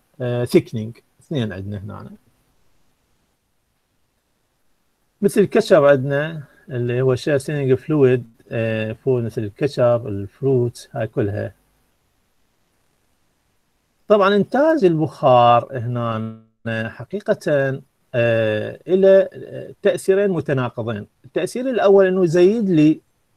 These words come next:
البابلز هاي، يزيد لي الهيت، آه، ترانسفير. بس من ي-، آه، يزداد كمية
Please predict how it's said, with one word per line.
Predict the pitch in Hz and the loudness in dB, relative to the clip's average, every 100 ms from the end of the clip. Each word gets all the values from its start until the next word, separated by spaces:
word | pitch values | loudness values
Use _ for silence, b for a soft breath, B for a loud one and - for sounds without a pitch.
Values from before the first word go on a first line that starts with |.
| _ _ _ _ 127 | _ _ _ _ -10
البابلز | 117 139 139 131 123 | -2 0 0 -2 0
هاي، | 135 160 | -2 -2
يزيد | 151 180 180 | 0 4 4
لي | 165 | 2
الهيت، | 127 151 135 - | -2 -4 -6 -6
آه، | 131 117 | -6 -6
ترانسفير. | 117 - 113 104 - 107 107 _ _ _ _ _ _ _ _ _ _ _ _ _ - | -10 -8 -6 -8 -8 -8 -8 _ _ _ _ _ _ _ _ _ _ _ _ _ -4
بس | 156 - | -4 -2
من | 208 311 | -4 -4
ي-، | 277 208 | -4 -4
آه، | 147 156 135 151 | -2 -4 -4 -2
يزداد | 139 127 202 208 | -2 2 2 2
كمية | - 160 151 135 | -4 -8 -4 -2